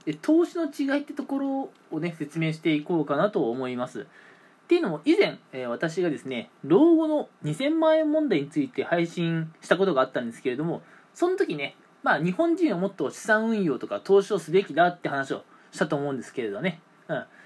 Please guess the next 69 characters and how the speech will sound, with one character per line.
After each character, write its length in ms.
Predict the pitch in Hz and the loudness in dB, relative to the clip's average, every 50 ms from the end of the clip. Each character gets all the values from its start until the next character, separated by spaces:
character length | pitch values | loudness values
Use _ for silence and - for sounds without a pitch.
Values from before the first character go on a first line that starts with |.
| - _ _ - | -20 _ _ -2
た 80 | 403 | 2
だ、 240 | 440 294 170 - - _ _ _ _ _ _ _ _ _ _ _ | 4 4 4 2 0 _ _ _ _ _ _ _ _ _ _ _
や 60 | - 277 | -8 -2
っ 20 | |
ぱ 80 | 285 440 | 0 0
り 180 | 247 156 156 - | 0 0 -2 0
何 220 | 160 180 220 302 | 0 2 2 2
も 160 | 349 359 359 - | 2 2 -2 -2
や 160 | - - 214 | -2 -2 -2
っ 40 | - | 0
た 140 | - 381 | 2 2
こ 80 | 359 381 | 4 4
と 80 | - 175 | 4 2
の 60 | 147 | 2
な 120 | 160 202 | 2 2
い 80 | 196 170 | 0 0
方、 380 | 160 - - - 110 107 - - _ | -4 -6 -4 -4 -4 -4 -4 -6 _
う 60 | - 151 | -4 -2
ん、 160 | 139 123 104 | -2 -2 -4
ま 140 | 135 165 175 | -2 0 0
あ、 60 | 151 131 135 - _ _ _ - | 0 -2 -6 -12 _ _ _ 2
ち 60 | - | 4
ょ 20 | 359 | 4
っ 100 | 294 - | 4 4
と 80 | 202 | 4
前 140 | 175 175 175 | 4 4 4
の 100 | 151 123 | 2 0
ね、 160 | 131 131 - - | -4 -6 -8 -12
僕 240 | 139 131 139 135 165 | -10 -10 -8 -4 -2
も 100 | 170 160 | -2 0
ま 140 | 151 175 190 | 0 0 0
さ 80 | 180 147 | -2 -4
に 100 | 123 117 | -6 -6
そ 140 | - 151 | -6 -6
う 20 | 139 | -6
な 80 | 123 | -6
ん 60 | 117 110 | -6 -8
で 80 | 104 | -10
す 80 | - - | -12 -10
け 80 | - | -8
れ 60 | 120 113 | -8 -8
ど 80 | 120 120 | -8 -8
も、 320 | 127 131 127 113 101 87 - _ _ _ _ _ _ - | -8 -8 -8 -8 -8 -12 -16 _ _ _ _ _ _ -8
う 60 | 151 | -6
ん、 120 | 135 117 - - _ _ _ | -6 -6 -8 -12 _ _ _
資 80 | - - | -20 -8
産 320 | - 240 233 233 233 240 | -2 0 2 2 2 2
運 100 | 240 240 | 2 2
用 160 | 226 196 151 135 | 2 2 2 0
と 100 | - - | -2 -6
か 120 | 120 - | -8 -6
投 160 | - 185 185 | -2 -2 -2
資 60 | 170 | 0
未 200 | - 185 170 165 | 0 -2 -2 -2
経 220 | 160 - 262 247 - | -2 -4 -4 -4 -2
験 120 | - 170 | -2 -4
の 100 | 147 - | -4 -6
方 200 | - - - 160 | -6 -6 -6 -4
か 100 | 156 143 | -2 -2
ら 60 | 123 | -4
す 100 | - - 139 | -2 -4 -6
る 80 | 135 143 | -6 -4
と、 320 | 151 214 202 165 - - _ _ _ _ _ _ - | -2 0 0 0 0 -4 _ _ _ _ _ _ 0
こ 100 | - 311 | 2 2
の 140 | 381 403 | 2 2
言 240 | - 392 381 392 370 | 0 0 0 2 2
葉 80 | 370 349 | 2 2
の 100 | 339 339 | 2 0
ね、 180 | 339 349 349 | 0 -2 -4